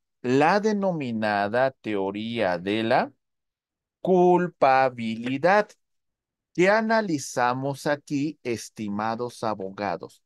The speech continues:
La teoría psicologista, ¿vale? Que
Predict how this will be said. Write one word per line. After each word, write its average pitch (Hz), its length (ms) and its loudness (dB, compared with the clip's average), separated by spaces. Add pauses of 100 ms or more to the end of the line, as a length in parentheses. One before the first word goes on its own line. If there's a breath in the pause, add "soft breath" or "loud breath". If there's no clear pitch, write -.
(520)
La 117 360 0
teoría 117 720 0
psicologista, 139 1900 -4 (680)
¿vale? 98 420 -4 (100)
Que 117 300 -2